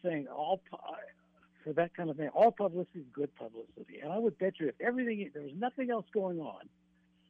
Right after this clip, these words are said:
um, that they, they probably would have loved to come out here. Even, even, you know, getting, <laughs> you know, a lot of people objecting. It's good publicity. You know, I'm sure they like that. I think it goes beyond that. I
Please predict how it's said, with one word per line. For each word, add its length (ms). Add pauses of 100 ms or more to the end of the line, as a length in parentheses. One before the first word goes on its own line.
(520)
um, 320 (320)
that 160 (120)
they, 140 (100)
they 100
probably 320
would 140
have 100
loved 300
to 60
come 200
out 260
here. 140
Even, 320
even, 320 (100)
you 80
know, 200 (100)
getting, 340 (200)
<laughs> 200
you 120 (100)
know, 120 (360)
a 60
lot 180
of 80
people 300
objecting. 500
It's 180
good 220
publicity. 680 (200)
You 80
know, 60
I'm 200
sure 140
they 140
like 260
that. 160 (340)
I 80
think 200
it 60
goes 200
beyond 360
that. 120 (380)
I 240